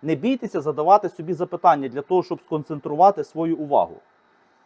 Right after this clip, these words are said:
Так чим же ж я керуюся в даній ситуації? І якщо ви бачите, що працюють світлофори, ви відповідаєте собі, що я керуюся світлофорами,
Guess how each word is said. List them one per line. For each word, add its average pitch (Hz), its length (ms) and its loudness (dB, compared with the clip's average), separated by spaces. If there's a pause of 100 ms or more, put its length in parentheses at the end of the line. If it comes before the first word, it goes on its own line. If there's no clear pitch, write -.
Так 147 180 0
чим 247 220 0
же 180 140 2
ж 147 100 -2
я 165 80 2
керуюся 196 560 -2
в 127 60 -2
даній 175 300 4
ситуації? 151 640 -2 (400)
І 151 80 2
якщо 180 300 4
ви 202 100 6
бачите, 160 400 6
що - 140 -12
працюють 156 500 -4
світлофори, 147 640 0
ви 156 160 -4
відповідаєте 160 720 0
собі, 127 240 -14
що - 180 -16
я 156 180 4
керуюся 143 540 -4
світлофорами, 139 840 -4